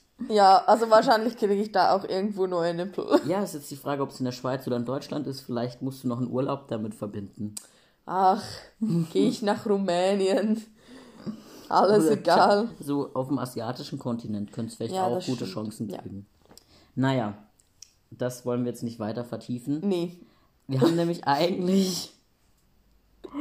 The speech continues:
Speaker 2: auch, auch ernste Inhalte.
Speaker 1: Was?
Speaker 2: Äh, hab ich mal gehört, ganz am Rande. Na, zum einen haben wir zu,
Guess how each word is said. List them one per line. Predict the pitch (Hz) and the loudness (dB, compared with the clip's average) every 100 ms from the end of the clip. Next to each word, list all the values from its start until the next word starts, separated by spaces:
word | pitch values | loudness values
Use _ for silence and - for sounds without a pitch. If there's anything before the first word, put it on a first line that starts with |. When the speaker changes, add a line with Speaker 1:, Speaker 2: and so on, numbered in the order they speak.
| 294 294 466 508 508 | -4 2 2 4 4
Speaker 2:
auch, | 135 285 - - | 4 2 -2 -4
auch | 131 127 | -4 -4
ernste | 131 139 139 127 | -4 -6 -6 -8
Inhalte. | 123 123 123 139 170 - _ _ _ - - - - | -6 -6 -6 -8 -10 -16 _ _ _ -8 -8 -16 -14
Speaker 1:
Was? | 185 240 - - - - - - | -8 -6 -6 -12 -14 -18 -20 -10
Speaker 2:
Äh, | 120 123 | -6 -2
hab | 139 156 | 0 0
ich | 151 | 0
mal | 131 | -2
gehört, | 120 123 117 107 - 127 | 0 -2 -2 -4 -14 -8
ganz | 127 120 | -8 -6
am | 120 | -6
Rande. | 110 117 107 104 - - - - - | -2 -2 -2 -8 -16 -20 -20 -20 -8
Na, | 143 | -6
zum | - 151 | -4 -4
einen | 147 170 | -2 -2
haben | 160 160 | -2 0
wir | 160 165 156 | 0 0 -2
zu, | - 160 | -8 -6